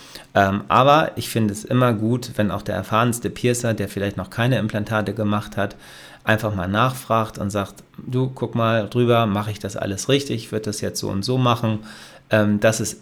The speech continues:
immer der, der, der, der bessere Ansatz, als zu sagen, „Oh, ich mache das hier seit dreißig Jahren und ich hab's nicht nötig“ und so. Ne? Also da ruhig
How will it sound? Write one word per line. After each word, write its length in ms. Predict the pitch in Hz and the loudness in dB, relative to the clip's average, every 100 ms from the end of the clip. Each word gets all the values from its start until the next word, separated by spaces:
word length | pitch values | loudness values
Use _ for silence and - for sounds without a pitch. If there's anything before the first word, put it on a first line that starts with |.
| - | 2
immer 400 | 151 135 120 110 | 4 6 4 2
der, 240 | 98 98 | -2 -4
der, 260 | - 95 - | -4 -6 -6
der, 220 | - - | -10 -10
der 140 | - | -6
bessere 460 | - 120 - 110 104 | 0 2 2 0 0
Ansatz, 680 | 80 101 104 104 101 - - - - - - - _ | 0 0 0 0 -2 -6 -10 -20 -20 -20 -20 -20 _
als 340 | - 107 107 107 | 0 2 2 -2
zu 80 | |
sagen, 380 | 101 104 95 98 | -2 0 0 0
„Oh, 240 | 90 104 98 | 2 4 2
ich 180 | 87 | 0
mache 180 | 104 104 | -4 -4
das 180 | - - | -6 -6
hier 160 | - 92 | -6 -6
seit 220 | 87 82 | -6 -8
dreißig 480 | - 85 92 92 - | -4 -4 -4 -8 -4
Jahren 340 | 104 107 104 | -2 0 0
und 140 | 85 92 | -4 -8
ich 160 | - | -8
hab's 240 | 82 - 95 | -8 -8 -8
nicht 180 | 92 | -4
nötig“ 500 | 104 104 107 101 - | 0 0 0 -4 -6
und 140 | - 95 | -8 -6
so. 240 | 95 98 - - - - | -4 -6 -8 -20 -20 -8
Ne? 240 | 113 123 - | -2 0 0
Also 220 | 104 104 | 0 2
da 420 | 107 110 117 117 - _ - | 4 6 4 0 -16 _ 0
ruhig 420 | 123 165 165 - | 6 6 6 -4